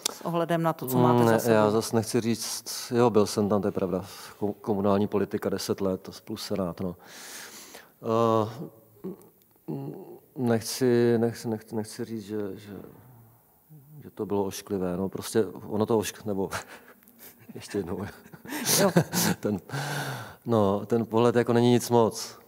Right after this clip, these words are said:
Speaker 2: zblízka. Aspoň pro člověka, který,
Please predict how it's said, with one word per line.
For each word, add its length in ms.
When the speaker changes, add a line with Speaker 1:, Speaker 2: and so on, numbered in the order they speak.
Speaker 2:
zblízka. 600
Aspoň 320
pro 120
člověka, 380
který, 540